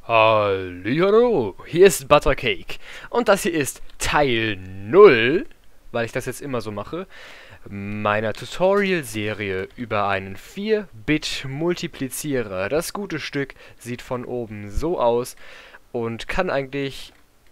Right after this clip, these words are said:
nur Zahlen von null bis fünfzehn miteinander multiplizieren. Das sieht dann in etwa so aus. Rechnen wir mal fünf mal sechs.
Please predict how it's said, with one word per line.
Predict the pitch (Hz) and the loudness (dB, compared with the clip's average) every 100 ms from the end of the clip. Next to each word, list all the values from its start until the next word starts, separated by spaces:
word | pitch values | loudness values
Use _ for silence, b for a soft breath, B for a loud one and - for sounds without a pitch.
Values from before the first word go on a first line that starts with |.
| - - | -18 -10
nur | 131 131 127 120 120 117 - | -6 0 2 2 2 -2 -4
Zahlen | - - 165 185 185 180 | -4 2 2 2 0 -4
von | - 123 107 | -2 -2 -2
null | 123 170 170 | 0 2 2
bis | 160 - | 0 -2
fünfzehn | 147 139 - - 123 110 104 | -2 -4 -10 -6 -4 -4 -4
miteinander | 113 - 131 123 123 120 117 | -6 -4 -4 -4 -4 -4 -2
multiplizieren. | 131 147 147 - 131 - 147 156 143 107 101 | -4 -4 -6 -10 -10 -4 0 2 0 -4 -4
Das | 123 - | -4 -4
sieht | 170 | -2
dann | 160 170 B B B B - | -2 -2 B B B B -2
in | 240 | 0
etwa | 139 - 120 113 113 | 0 -2 0 0 0
so | 107 120 123 | -2 -4 -4
aus. | 104 104 117 - | -2 -4 -6 -6
Rechnen | 143 196 - 151 | -2 -2 -2 -6
wir | 123 113 | -4 -2
mal | 113 113 117 113 113 _ - - - - - - - | 0 2 2 0 -2 _ -20 -20 -20 -20 -20 -20 -18
fünf | - - 180 185 - - - b b | -8 0 0 0 -8 -18 -20 b b
mal | 117 117 117 113 113 110 110 - _ - - _ - | -4 2 4 4 4 2 0 -6 _ -20 -20 _ -16
sechs. | 110 107 101 90 - - - - - | -14 -12 -8 -8 -8 -12 -10 -8 -8